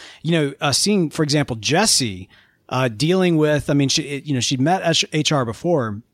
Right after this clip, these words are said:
but seeing her spend a little bit more time with him and not being freaked out by the fact that, "Oh, this isn't my dad," even though he looks at it. You know, I, I remember when,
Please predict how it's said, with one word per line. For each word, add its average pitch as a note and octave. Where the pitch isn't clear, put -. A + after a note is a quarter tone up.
but D#3
seeing A3+
her F3
spend E3+
a D#3
little D#3
bit D3
more C#3
time F3+
with D#3
him F#2+
and D#3
not F3+
being D#3
freaked E3+
out E3
by C3+
the B2
fact A2+
that, A2
"Oh, D3
this C3+
isn't C3
my A2
dad," C3+
even A#2
though A2
he F#2+
looks C#3
at F2+
it. -
You D#3
know, F3
I, G3+
I F#3
remember F3+
when, C3